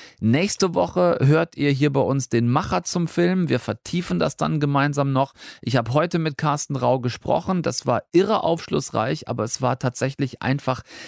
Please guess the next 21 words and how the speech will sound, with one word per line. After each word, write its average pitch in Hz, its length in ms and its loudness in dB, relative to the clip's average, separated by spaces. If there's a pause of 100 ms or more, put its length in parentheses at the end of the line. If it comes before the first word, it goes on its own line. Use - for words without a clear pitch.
(240)
zu 185 260 4
schade, 165 460 2
um 135 180 0
dieses 156 340 0
Gespräch 143 520 0
hier 151 120 2
irgendwie 156 460 2
noch 147 320 0
ans 127 260 0
Ende 151 520 4
der 127 400 2
heutigen 143 420 0
Sendung 127 380 0
Eine 131 260 0
Stunde 127 300 0
Film 131 280 -2
zu 113 180 0
stopfen. 180 580 -2 (400)
Deshalb 170 460 2
Carsten 147 420 -2
Rau 120 380 2